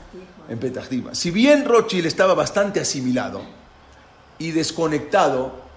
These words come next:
Speaker 2: del anhelo judío de volver a la tierra, pero él fue muy influenciado por un rabino que se llamaba Rab Shemuel Mo-, Mohilever, quien fue uno de los primeros sionistas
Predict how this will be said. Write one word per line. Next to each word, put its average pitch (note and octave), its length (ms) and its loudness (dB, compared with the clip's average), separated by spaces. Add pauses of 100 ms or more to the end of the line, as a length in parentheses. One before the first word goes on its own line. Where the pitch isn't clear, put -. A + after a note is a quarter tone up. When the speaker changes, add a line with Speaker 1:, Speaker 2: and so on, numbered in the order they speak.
Speaker 2:
del A#2+ 180 -2
anhelo C3 480 -2 (300)
judío C3 400 0
de A2+ 100 -2
volver A#2 300 2
a A#2+ 60 2
la A2 140 -2
tierra, A2+ 360 -2
pero C#3 200 2
él E3 100 2
fue E3+ 200 -2
muy F3 400 -8
influenciado B2+ 840 -2
por A#2+ 160 -6
un C3+ 220 -8
rabino B2+ 380 -2
que G2 60 -14
se A#2+ 60 -8
llamaba B2 220 -4
Rab B2+ 180 -2
Shemuel C3 580 -2 (140)
Mo-, A#2+ 220 -8 (120)
Mohilever, B2+ 840 -2 (380)
quien B2+ 180 -6
fue E3+ 120 -2
uno E3+ 180 -2
de C#3 60 0
los C3 100 -2
primeros D3 400 -6
sionistas C3 640 -6